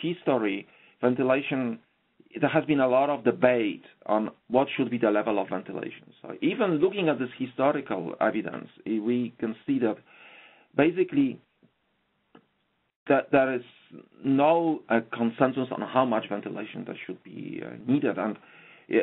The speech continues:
even looking at, uh, the, uh, health periods here at, to, at the beginning and towards the end, you can see that there is, um, much higher ventilation than for the, uh, I call it comfort period, when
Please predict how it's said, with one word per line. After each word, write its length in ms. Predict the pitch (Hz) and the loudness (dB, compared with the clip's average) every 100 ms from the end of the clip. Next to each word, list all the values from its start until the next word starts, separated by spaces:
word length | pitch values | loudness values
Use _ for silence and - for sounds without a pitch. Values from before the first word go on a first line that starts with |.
| - - - | 0 -6 0
even 280 | 175 190 160 | 2 2 2
looking 340 | 160 170 147 - | 0 0 -2 2
at, 220 | 117 113 | 2 2
uh, 80 | 110 | 0
the, 280 | 104 101 98 - | 0 0 0 -2
uh, 200 | - 95 87 | -4 -6 -2
health 260 | - 170 175 | 2 2 2
periods 420 | 139 139 131 110 - - | 0 2 2 0 -4 -2
here 280 | 120 107 - | 2 2 2
at, 160 | 98 - - | 0 -2 -8
to, 80 | - - | -8 -4
at 120 | 104 | -4
the 80 | 107 | -2
beginning 400 | 120 123 123 113 | -2 0 0 0
and 120 | 98 - | -4 -6
towards 240 | 104 101 - | -6 -6 -4
the 120 | 107 | -2
end, 140 | 123 110 | 0 -2
you 80 | 107 | -4
can 180 | 98 - - | -8 -12 -10
see 120 | 110 | -6
that 200 | 98 123 | -6 -4
there 160 | 101 98 | -4 -4
is, 80 | - - - | -8 -16 -10
um, 260 | 101 92 - _ _ _ _ _ - - | -10 -10 -14 _ _ _ _ _ -16 -2
much 220 | 110 135 - | 2 2 0
higher 220 | 107 117 117 | 2 2 2
ventilation 500 | 110 101 92 110 101 | -2 -4 -6 -6 -10
than 100 | 95 - | -12 -10
for 100 | 90 | -10
the, 240 | 110 90 - | -8 -10 -10
uh, 80 | - - | -8 -6
I 100 | 98 | -8
call 220 | 101 101 | -6 -6
it 120 | 95 - | -6 -4
comfort 420 | 165 180 156 - | -2 0 -2 0
period, 380 | 113 107 101 95 | 0 0 0 -4
when 300 | 95 90 | -6 -8